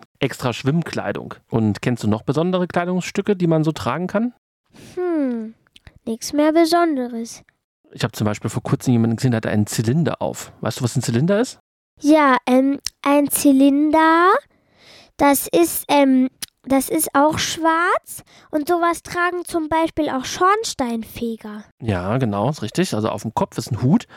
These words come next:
Speaker 1: Und was trägt man denn zum Beispiel bei besonderen Anlässen, wenn man sich extra schick machen will? Was zieht man denn da so an?
Speaker 2: Ich weiß nicht, was du meinst.
Speaker 1: Naja, eine Hochzeit zum Beispiel.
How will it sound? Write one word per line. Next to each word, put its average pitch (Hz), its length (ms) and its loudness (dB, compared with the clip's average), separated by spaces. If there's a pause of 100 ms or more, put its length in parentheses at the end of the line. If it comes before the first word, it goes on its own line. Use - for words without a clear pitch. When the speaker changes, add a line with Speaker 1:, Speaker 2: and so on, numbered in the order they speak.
(500)
Speaker 1:
Und 104 600 0
was - 260 -8
trägt - 200 -4
man 120 80 0
denn 107 120 2
zum - 100 -4
Beispiel 110 260 -2
bei 107 120 0
besonderen 117 480 -2
Anlässen, 107 500 -4
wenn 104 120 -4
man 98 120 -6
sich - 220 -10
extra - 300 -8
schick - 340 -2
machen 104 240 -2
will? 104 100 -8
Was 101 120 -8
zieht - 120 -2
man 95 100 -2
denn 101 80 0
da 131 160 0
so 123 120 0
an? 107 180 -4 (380)
Speaker 2:
Ich 269 200 4
weiß 285 280 2
nicht, 254 160 -6
was 269 160 -2
du 262 140 -6
meinst. 285 420 -8 (260)
Speaker 1:
Naja, 110 220 2
eine 104 120 0
Hochzeit - 360 -2
zum 113 100 0
Beispiel. 104 420 -2